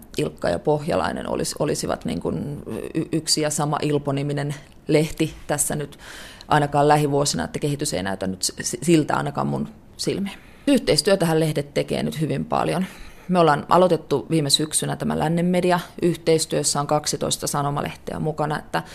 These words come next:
että siinä on niin käytännössä koko Länsi-Suomi ja sitten Ka-, Kainuust-, Kainuuta ja,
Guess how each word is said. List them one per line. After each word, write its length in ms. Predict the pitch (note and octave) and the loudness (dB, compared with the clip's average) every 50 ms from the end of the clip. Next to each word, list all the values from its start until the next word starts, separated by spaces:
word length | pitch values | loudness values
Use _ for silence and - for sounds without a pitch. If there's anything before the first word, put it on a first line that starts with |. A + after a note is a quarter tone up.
| - - - - - - | -16 -16 -18 -18 -14 -8
että 220 | - E3 - - - | -8 -8 -6 -4 -4
siinä 260 | - E3 D#3 D3+ D3+ | -2 -2 0 -2 0
on 120 | D#3 D3 | 0 0
niin 180 | D3+ D3+ C#3 - - - | 0 -2 -4 -4 -2 2
käytännössä 580 | E3 D#3 D3+ D#3+ D3+ D3 D3+ - - D3+ D3+ C#3 - | 4 4 4 4 0 0 0 0 0 0 -2 -4 -6
koko 260 | - - D3+ - D3+ | -4 -4 0 0 2
Länsi-Suomi 680 | D3+ D3 D3 D3+ - D3 C#3 - D3+ C#3+ C#3+ D3 D3 D3 | 2 2 2 0 0 0 0 2 2 2 2 2 0 -2
ja 100 | D3 - | -2 -2
sitten 360 | - D#3+ - - - - - - - | -2 -4 -4 -6 -6 -6 -6 -8 -6
Ka-, 180 | - - - - - | -2 0 0 2 2
Kainuust-, 500 | D#3+ D#3 D3+ D3+ D3 D3 C#3+ - - - | 2 2 4 2 0 -2 -4 -6 -6 -2
Kainuuta 480 | - D#3+ D#3 D3+ D3+ D3 C#3+ D3 C#3+ | 2 2 2 2 2 0 0 0 0
ja, 200 | C#3+ C#3+ D3 - | 0 2 0 -2